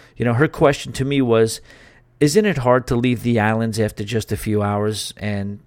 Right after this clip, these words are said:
that question is indicative of someone who wants to immerse themselves into wherever she is. But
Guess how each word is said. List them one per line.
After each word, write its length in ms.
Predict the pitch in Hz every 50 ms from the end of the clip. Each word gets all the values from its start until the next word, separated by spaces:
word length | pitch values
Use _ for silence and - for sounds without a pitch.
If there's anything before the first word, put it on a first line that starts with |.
| -
that 200 | - 98 101 104
question 540 | - - - 107 104 104 - - - 104 - -
is 340 | - 120 131 123 120 117 110 -
indicative 600 | - 110 113 104 120 117 - - 110 113 107 110
of 160 | 104 101 -
someone 280 | - 113 113 110 107
who 120 | 110 110 113
wants 500 | 113 107 117 113 120 120 131 143 - -
to 180 | - 123 127
immerse 380 | 120 113 113 117 117 120 117 -
themselves 640 | - 110 107 - - - 107 101 104 107 104 101 -
into 300 | - 107 107 - - 107
wherever 300 | 107 107 98 98 98 104
she 240 | - - 104 107 107
is. 220 | 101 95 98 -
But 420 | - - 175 175 165 156 - _